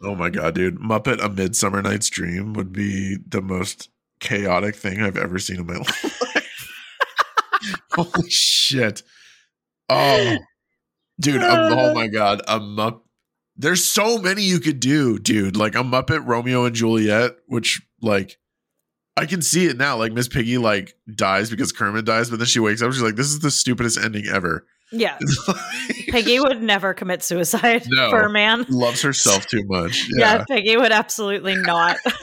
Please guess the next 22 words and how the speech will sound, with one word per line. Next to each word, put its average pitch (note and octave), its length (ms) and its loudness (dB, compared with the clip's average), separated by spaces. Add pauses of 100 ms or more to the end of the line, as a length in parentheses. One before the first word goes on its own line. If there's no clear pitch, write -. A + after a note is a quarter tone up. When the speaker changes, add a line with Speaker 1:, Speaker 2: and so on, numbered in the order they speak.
(240)
Speaker 2:
Like, G#3+ 240 2
Kermit A3 360 2
would A#3 140 0
be A3+ 100 0
dead, F#3+ 220 0
and F#3 140 -8
she'd G3+ 140 -6
be F#3+ 80 -2
like, F#3 180 -2
"I F3+ 100 2
wasn't G#3 400 -2
serious. F3 500 0
I F3 60 -2
was F3 160 -2
just E3+ 160 -6
being F#3+ 240 0
dramatic." F#3+ 840 -4
<laughs> - 60 -16
Speaker 1:
Yeah. A2+ 360 0
Speaker 2:
Like, - 500 0 (800)
but A#3+ 100 2
I, C4 120 6